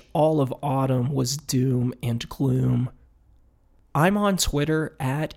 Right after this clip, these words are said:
H H Keegan. Bipolar Recorder is on Twitter at Bipolar Recorder. I'm continuing to utilize Instagram.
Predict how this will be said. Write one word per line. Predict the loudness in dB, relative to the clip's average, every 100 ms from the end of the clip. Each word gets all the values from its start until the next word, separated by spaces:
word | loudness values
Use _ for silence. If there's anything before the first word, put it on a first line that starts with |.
| -6
H | -4 -4 -6 -4
H | -4 -4 -6
Keegan. | -6 -2 -2 0 0 -2 -6 -12 _
Bipolar | -2 0 2 0 0 -2 -2
Recorder | -4 -2 0 0 -4 -4
is | -4 -4
on | -2 -4
Twitter | -4 -6 -4 -4 -4 -6 -8
at | -8 -6 -8 -12 -8
Bipolar | -6 -6 -6 -6 -4 -4 -6
Recorder. | -8 -10 -10 -10 -10 -14 -16 _ _ _ _ _ _ _ _ _ _ _ -4
I'm | -2 0
continuing | -2 -2 -2 -2 -2 -2
to | -2
utilize | -2 -2 -2 -2 -4 -4 -4
Instagram. | -4 -4 -4 -4 -2 -2 -2 -2